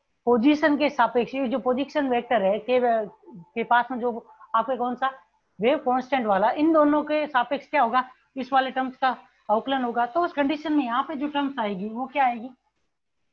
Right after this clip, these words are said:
यहाँ पे आप क्या आएगी? आयोटा के का होल स्क्वायर minus, अब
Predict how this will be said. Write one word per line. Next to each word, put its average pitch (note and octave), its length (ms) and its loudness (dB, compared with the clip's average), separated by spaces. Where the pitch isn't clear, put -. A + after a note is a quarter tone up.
यहाँ G3+ 160 -2
पे A#3+ 140 -6
आप G#3+ 160 0
क्या G#3+ 100 -8
आएगी? G3 200 -12
आयोटा A3+ 400 -4
के - 440 -16
का A#3 160 -4
होल G#3 340 -6
स्क्वायर G#3+ 320 -20
minus, C4+ 460 -8
अब C#4 300 0